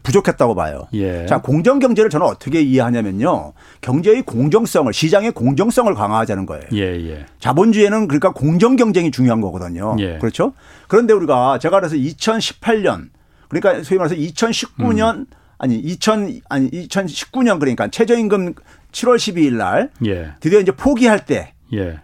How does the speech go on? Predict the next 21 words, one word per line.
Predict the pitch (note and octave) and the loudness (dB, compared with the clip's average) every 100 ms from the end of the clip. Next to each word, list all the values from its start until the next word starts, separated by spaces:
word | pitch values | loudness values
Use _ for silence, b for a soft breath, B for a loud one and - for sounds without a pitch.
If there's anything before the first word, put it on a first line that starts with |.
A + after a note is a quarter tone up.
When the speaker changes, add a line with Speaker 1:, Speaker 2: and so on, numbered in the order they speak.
| - | -6
Speaker 1:
포기하고 | - A#3+ A#3+ A3+ | -2 2 2 2
대통령이 | E3 - F3+ F#3 | 0 -2 -4 -2
그 | C3+ | 0
당시도 | E3+ C3+ D3 | -2 -2 0
그러니까 | F#3 D3 B2 F3+ D#3+ | 2 2 2 0 0
유감 | A#2 D3 F#3+ F3 | -2 2 2 2
내진 | D#3 | -2
사과표 | C#3 F#3+ G3+ F#3 | 0 0 0 0
명을 | D3+ A#2 | -2 -2
했었어요. | F#2 D#2 - D#2+ - | -4 -14 -16 -16 -6
공약 | A#2+ D#3 D3+ | 0 0 0
못 | |
Speaker 2:
음. | G#2 | -2
Speaker 1:
지켜서 | - B2+ | -4 -4
죄송하다고. | C3 G#2+ A#2 G#2 F2+ D2+ E2 | -4 -4 -4 -4 -4 -8 -10
이천십구 | B2 C#3+ A2 F#2 | -4 -2 0 -2
년 | B2 | -4
Speaker 2:
예. | - - | -8 -10
Speaker 1:
칠월 | - A3+ G#3+ | -2 2 2
십이일 | - A#3 G#3+ D3 | 0 0 2 2
날에요. | G2 D#2+ | -2 -4